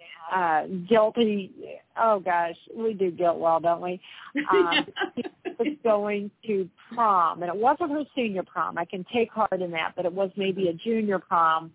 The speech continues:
Speaker 2: Okay.
Speaker 1: And I was, I had a three-hour drive back after I was speaking,
Speaker 2: Mm-hmm.
Speaker 1: and I was gonna cut it close. Well, I missed the picture taking at the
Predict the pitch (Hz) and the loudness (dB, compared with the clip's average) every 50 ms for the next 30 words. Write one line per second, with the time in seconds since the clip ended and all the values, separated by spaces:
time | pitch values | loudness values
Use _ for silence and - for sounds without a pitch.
0 | _ - 262 262 - - - - - 254 247 262 - 202 196 190 185 180 180 175 | _ -10 -8 -6 -6 -4 -2 0 0 0 0 0 0 2 2 2 2 2 0 -2
1 | - - - 190 190 185 190 180 - _ _ _ _ _ _ _ 170 190 202 202 | -2 -2 0 0 0 0 -4 -6 -8 _ _ _ _ _ _ _ -2 -2 0 0
2 | 208 220 247 233 214 202 190 - - 254 262 269 262 240 226 214 214 214 214 208 | 0 2 2 2 2 2 -2 -2 -6 -4 -2 2 4 4 4 4 2 2 -2 -4
3 | 180 208 196 180 185 185 190 175 - - 185 175 170 170 165 151 - 180 151 143 | -4 -2 0 2 2 2 0 -4 -4 -2 0 2 2 2 2 0 -4 -6 -4 -4
4 | 165 165 - _ 185 175 160 160 160 156 135 160 165 156 170 165 - _ _ _ | -4 -6 -8 _ -8 -6 -4 -4 -4 -4 -6 -6 -6 -8 -10 -12 -16 _ _ _
5 | - 202 190 - _ 170 156 160 160 160 185 _ _ _ - - - - 196 196 | -8 -6 -6 -8 _ -14 -12 -12 -14 -16 -18 _ _ _ -20 -20 -18 -4 2 2
6 | 220 202 185 185 190 208 196 185 180 175 170 175 175 175 - _ _ _ _ _ | 4 4 4 4 2 2 2 2 0 0 -2 -4 -6 -10 -12 _ _ _ _ _
7 | - 202 190 196 180 - - 226 - 233 214 - - 226 226 196 190 - - - | -6 -4 -4 -4 -8 -6 -8 -6 -6 -6 -8 -8 -2 -2 0 2 0 -2 -2 -2
8 | - 196 165 170 - - _ - 202 185 180 185 185 185 196 214 240 262 277 - | 2 2 2 2 0 -6 _ -2 2 2 2 2 2 0 -2 0 0 0 0 -2
9 | _ _ _ 233 202 - 247 226 - - - 233 196 - 220 208 190 180 - 202 | _ _ _ -8 -2 0 -2 -2 -2 -4 -6 -8 -6 -2 0 0 0 0 -2 -6
10 | 190 180 180 175 - _ 180 165 | -4 -2 -2 -4 -2 _ -4 -4